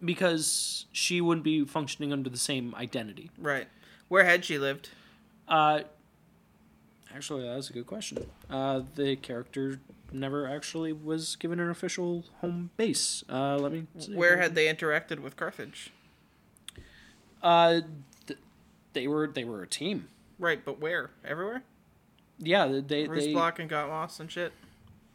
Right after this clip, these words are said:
Speaker 1: No, no, no, they, they
Speaker 2: No, she
Speaker 1: were,
Speaker 2: hadn't
Speaker 1: they
Speaker 2: been
Speaker 1: were
Speaker 2: there
Speaker 1: in
Speaker 2: with them?
Speaker 1: Canada.
Speaker 2: Oh, okay.
Speaker 1: Um, no, they, they were based out of Canada,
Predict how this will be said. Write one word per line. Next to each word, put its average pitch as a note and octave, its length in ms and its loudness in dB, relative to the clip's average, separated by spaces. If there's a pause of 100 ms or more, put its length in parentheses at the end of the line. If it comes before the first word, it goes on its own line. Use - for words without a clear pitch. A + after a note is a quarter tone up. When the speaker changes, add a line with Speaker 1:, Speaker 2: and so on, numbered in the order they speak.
(120)
Speaker 1:
No, G3 120 8
no, F#3+ 80 4
no, D3+ 140 4
they, D3+ 140 2
they E3 160 0
Speaker 2:
No, E3 60 2
she E3 80 2
Speaker 1:
were, D#3 140 4
Speaker 2:
hadn't D#3 120 -2
Speaker 1:
they E3+ 80 2
Speaker 2:
been F3 80 4
Speaker 1:
were F#3 60 4
Speaker 2:
there F3+ 80 6
Speaker 1:
in E3+ 80 2
Speaker 2:
with D#3+ 80 -2
them? E3 60 -8
Speaker 1:
Canada. C3+ 440 -2 (180)
Speaker 2:
Oh, C#3 120 -8
okay. A#2+ 160 -12 (1700)
Speaker 1:
Um, D3 580 2 (160)
no, D3+ 160 0
they, E3+ 160 2
they F3+ 160 4
were G#3+ 160 6
based G#3 380 2
out G#3 240 2
of G#3 100 -4
Canada, F#3+ 480 0